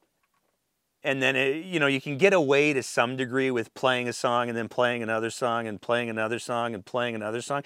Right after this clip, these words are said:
And for quite a while, that's how I did it, because I didn't wanna have to be like, "And now I'll speak to you, room of people." And then I started, my, my bandmates were like, "You have to do some banter.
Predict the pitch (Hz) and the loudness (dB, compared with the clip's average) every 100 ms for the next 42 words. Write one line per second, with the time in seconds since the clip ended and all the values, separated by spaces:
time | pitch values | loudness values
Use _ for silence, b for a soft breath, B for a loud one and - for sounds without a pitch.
0 | B B - - - 165 165 143 123 135 | B B -6 -6 2 4 8 8 8 6
1 | - 135 107 101 113 170 139 113 101 101 | 2 2 2 2 2 0 -2 -6 -2 2
2 | 135 143 117 104 113 120 113 110 - 113 | 2 2 -4 -2 0 2 2 2 0 0
3 | 107 104 95 B B B - 156 113 104 | 4 4 2 B B B 4 6 8 8
4 | 107 127 143 - - 247 - - 131 101 | 10 8 6 0 0 0 0 -2 0 0
5 | 98 92 95 90 - - 98 - 80 B | -2 -2 -4 -6 -10 -8 -8 -8 -12 B
6 | B B B B _ 139 131 127 131 139 | B B B B _ 6 6 6 2 -8
7 | - 135 131 156 160 143 - 143 139 135 | -14 2 6 6 4 2 4 4 4 -2
8 | 139 - - 135 127 127 120 117 113 120 | -10 -12 -12 -6 0 0 0 -2 2 4
9 | 131 156 123 117 - 117 110 107 104 107 | 4 4 0 -4 -2 0 2 2 0 -6
10 | 113 110 117 110 - 107 101 95 101 87 | -6 -2 0 -2 -4 -10 -8 -8 -8 -8
11 | 87 85 82 65 | -10 -10 -12 -14